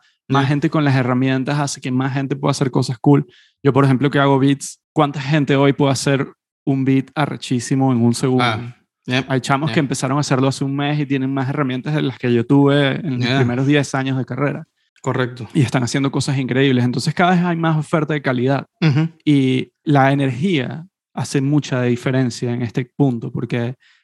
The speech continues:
Speaker 1: cuando alguien tiene una energía demasiado tiburón,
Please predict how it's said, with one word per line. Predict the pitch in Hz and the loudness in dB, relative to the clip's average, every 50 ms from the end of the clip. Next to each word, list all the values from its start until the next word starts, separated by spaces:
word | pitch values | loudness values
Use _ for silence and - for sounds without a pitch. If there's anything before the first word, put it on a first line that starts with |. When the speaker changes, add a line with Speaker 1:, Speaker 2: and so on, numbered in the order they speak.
| _ _ | _ _
Speaker 1:
cuando | - 147 139 131 127 127 127 | -2 0 0 2 2 4 4
alguien | 127 131 131 131 147 147 143 | 4 4 4 2 2 0 2
tiene | - 151 143 143 | 0 0 0 2
una | 143 143 151 | 0 0 0
energía | 147 135 123 120 113 120 127 123 127 127 135 143 143 131 - - - | 0 0 -2 -2 0 0 0 2 2 2 0 0 0 -2 -4 -6 -8
demasiado | - 131 123 120 113 110 - - 127 123 123 123 123 127 135 131 | -6 -4 -4 -4 -4 -6 -4 -2 -2 0 0 0 0 -2 -2 0
tiburón, | 147 143 127 120 117 127 135 131 127 127 127 131 | 0 2 2 2 2 2 0 0 -2 -4 -8 -10